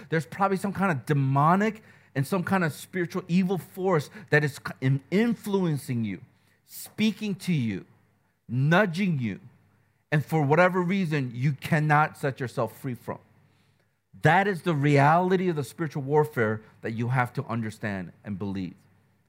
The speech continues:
and we're going through. And that's why Paul uses what? He uses wrestle. "We do not wrestle with flesh and blood," which indicates that we are involved in this hand-to-hand battle or combat.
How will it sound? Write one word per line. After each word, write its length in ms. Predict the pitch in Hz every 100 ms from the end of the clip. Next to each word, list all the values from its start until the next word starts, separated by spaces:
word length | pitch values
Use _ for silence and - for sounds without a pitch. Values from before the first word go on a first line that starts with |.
| -
and 120 | 107
we're 60 |
going 300 | 98 104 101
through. 160 | 95 92 _ _ _ _ _ _ _ 143
And 140 | 123
that's 240 | 127 160 -
why 180 | 151 143
Paul 520 | - - 165 160 151
uses 440 | 131 135 127 120
what? 280 | 117 123 104 - _ _ _ _
He 100 | 117
uses 440 | 123 131 127 117
wrestle. 540 | 98 113 127 - 107 - _ _ _ _
"We 100 | -
do 140 | 120 147
not 360 | 147 139 127
wrestle 520 | 117 147 - 123 90 90 - _ _
with 120 | 113 104
flesh 380 | - 127 117
and 140 | 113 104
blood," 320 | 104 104 92 - _ _ _ _ _
which 220 | - 127 -
indicates 520 | 156 156 139 165 147
that 140 | 151 139
we 200 | 127 143
are 140 | 135
involved 560 | 127 117 127 139 143 139
in 140 | 127 123
this 160 | 117
hand-to-hand 760 | - 143 151 156 156 139 135 131 - _ _ _ 98 -
battle 420 | 131 135 120 95
or 140 | 104
combat. 840 | 104 - 143 160 147 139 113 80